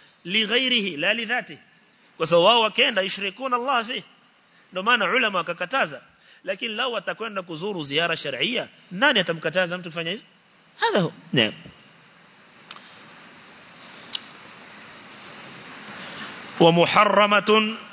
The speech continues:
na hiyo hiyo ziara, ziara ya kwenda Baqi' na Uhud, yaweza kuwa halali, yaweza kuwa na haram. Eh? Itakuwa halali mustahabba wakati gani? Ukizuru kisheria. Na vile vile kwenda Baqi' na Uhud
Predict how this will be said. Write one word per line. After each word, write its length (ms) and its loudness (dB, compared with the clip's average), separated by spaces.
na 140 4
hiyo 200 4
hiyo 200 2
ziara, 420 4
ziara 420 4
ya 60 2
kwenda 240 2
Baqi' 460 2
na 140 2
Uhud, 260 -2
yaweza 340 2
kuwa 200 2
halali, 440 4
yaweza 140 -4
kuwa 120 -2
na 60 0
haram. 260 0
Eh? 260 2
Itakuwa 460 -2
halali 440 2
mustahabba 640 -6
wakati 280 -6
gani? 280 -4
Ukizuru 560 -8
kisheria. 460 -4
Na 140 2
vile 260 6
vile 260 0
kwenda 320 -4
Baqi' 440 -4
na 160 -4
Uhud 280 -8